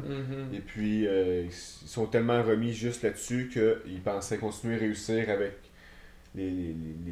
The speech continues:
Speaker 2: les, les Justice League puis les, euh, euh, euh, Batman v, euh, Superman. Finalement, ils se sont plantés.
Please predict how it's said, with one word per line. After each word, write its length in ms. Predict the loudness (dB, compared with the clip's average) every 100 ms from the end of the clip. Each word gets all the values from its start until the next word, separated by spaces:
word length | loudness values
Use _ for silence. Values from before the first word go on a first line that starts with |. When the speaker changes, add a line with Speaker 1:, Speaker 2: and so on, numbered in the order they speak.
| -6
Speaker 2:
les, 80 | -6
les 60 |
Justice 500 | -2 -2 -2 -6 -4
League 240 | -2 -2 -4
puis 100 | -8 -4
les, 300 | -2 -2 -2
euh, 20 | -4 -8 -12 -16 -20 -20 -20 -20 -18
euh, 40 | -18 -18 -20 -20 -20 -16
euh, 40 | -14 -14 -14 -10 -6
Batman 500 | -6 -4 -4 -4 -6
v, 320 | -6 -6 -4 -4
euh, 160 | -4
Superman. 640 | -8 -4 -4 -2 -4 -6 -8 -16 -20 -20 -20 -20 -20 -20 -20 -20 -20 -20 -20 -20 -20 -18 -16
Finalement, 540 | -14 -4 -2 -2 -2 -2
ils 80 | -4
se 100 | -4
sont 140 | -4
plantés. 540 | 0 -2 0 -2 -4